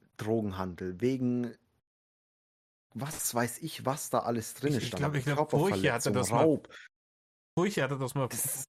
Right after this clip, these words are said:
Speaker 2: vor-, vorgelesen, aber stell dir mal vor, du, äh, du, äh, kriegst Bewährung für Hehlerei, für Körperverletzung, für Raub, et cetera, bla bla, irgendwie, keine Ahnung, organisierte Kriminalität. Und du fährst dann ein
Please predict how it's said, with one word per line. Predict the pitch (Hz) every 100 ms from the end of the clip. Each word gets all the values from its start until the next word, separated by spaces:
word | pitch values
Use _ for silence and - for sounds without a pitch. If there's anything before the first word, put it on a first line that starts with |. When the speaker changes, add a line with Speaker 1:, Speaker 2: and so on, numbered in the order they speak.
| 143
Speaker 2:
vor-, | 135 135
vorgelesen, | 147 135 143 127 135
aber | 127 131 - - -
stell | - 156 214
dir | 202
mal | 185 -
vor, | 151 175 220 _ _ _ -
du, | 151 156 -
äh, | 147 135
du, | 135 139 135 131 -
äh, | 127 131 135 _ _ _ _ -
kriegst | 170 165 -
Bewährung | 147 151 156 147
für | - 143
Hehlerei, | 135 190 156 123 127 139
für | 160
Körperverletzung, | 147 156 143 139 - 135 131 - 139
für | - 165 147
Raub, | 127 143 147
et | 139
cetera, | - 147 147 135
bla | 131 135
bla, | 120 123 143 147
irgendwie, | 131 - 139
keine | 127 147 143
Ahnung, | 143 151 143
organisierte | 131 135 143 139 165 147
Kriminalität. | 147 143 143 135 131 139 156 175 _ - _ _ _ _ _ _ 175
Und | 175
du | 190
fährst | 147 180 208 -
dann | 151 139
ein | 139 151 196 240